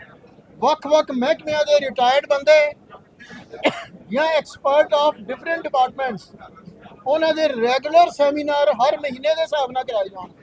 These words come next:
ਇਸ ਤਰ੍ਹਾਂ ਹੀ ਜਿਹੜੇ ਇੰਡੀਆ ਲੈਵਲ ਦੇ ਮੈਂਟੋਰ ਹੈਗੇ ਨੇ,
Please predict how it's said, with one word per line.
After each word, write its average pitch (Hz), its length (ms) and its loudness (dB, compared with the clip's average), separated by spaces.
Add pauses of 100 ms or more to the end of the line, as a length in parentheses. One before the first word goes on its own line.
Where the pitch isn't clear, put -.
(1080)
ਇਸ 285 80 2
ਤਰ੍ਹਾਂ 320 280 0
ਹੀ 285 140 -2 (840)
ਜਿਹੜੇ 311 340 6
ਇੰਡੀਆ 294 420 2
ਲੈਵਲ 285 300 2
ਦੇ 294 140 0
ਮੈਂਟੋਰ 285 520 4
ਹੈਗੇ 285 240 -2
ਨੇ, 262 220 -4